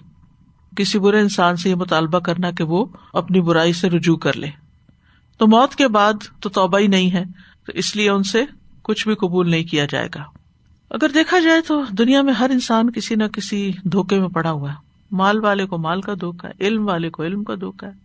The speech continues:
کہ میں تو بہت کچھ جانتا ہوں، اقتدار والا اقتدار کے نشے میں ہے،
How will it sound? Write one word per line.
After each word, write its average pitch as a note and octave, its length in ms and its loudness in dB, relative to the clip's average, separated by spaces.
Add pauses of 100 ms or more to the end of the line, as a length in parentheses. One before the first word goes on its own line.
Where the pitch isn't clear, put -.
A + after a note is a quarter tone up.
(280)
کہ E3+ 60 -12
میں E3+ 160 -4
تو F3+ 60 -6
بہت E3+ 240 -2
کچھ F#3 180 -4
جانتا F#3 360 -6
ہوں، G#3 80 -10 (560)
اقتدار G#3 500 2
والا A3+ 240 2
اقتدار F3 420 2
کے A3+ 140 -2
نشے A3 300 0
میں G#3 140 -4
ہے، F#3+ 140 -6